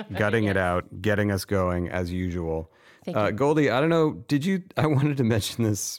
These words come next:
Speaker 2: I don't know if you saw this. Did you happen to see, um, that low light from, uh, the Wizards-Sixers game where, uh, Russell
Speaker 1: Yes.
Speaker 2: Westbrook, uh, had to leave with an injury and a fan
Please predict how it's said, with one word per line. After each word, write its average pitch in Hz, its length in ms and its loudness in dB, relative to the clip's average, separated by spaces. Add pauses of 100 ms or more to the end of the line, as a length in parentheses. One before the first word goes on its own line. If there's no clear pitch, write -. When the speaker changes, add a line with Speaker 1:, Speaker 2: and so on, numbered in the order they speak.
Speaker 2:
I 123 80 0
don't 131 80 -2
know 123 100 2
if 113 80 -2
you 110 100 0
saw 104 280 0
this. 87 380 -6 (460)
Did 120 140 -2
you 156 100 4
happen 160 220 2
to 143 100 2
see, 127 420 2
um, 95 600 0
that 104 400 -2 (520)
low 131 380 2
light 78 480 -2 (280)
from, 104 580 2
uh, 98 220 2
the 92 180 0 (800)
Wizards-Sixers 135 760 -2
game 123 580 2 (520)
where, 92 500 0
uh, 90 200 0
Russell 107 360 0
Speaker 1:
Yes. 101 60 2
Speaker 2:
Westbrook, 104 640 0 (400)
uh, 85 360 -2
had 92 200 -2
to 92 60 -2
leave 98 260 0
with 95 140 0
an 98 80 0
injury 101 560 0
and 90 160 -2
a 87 80 -2
fan 95 680 -2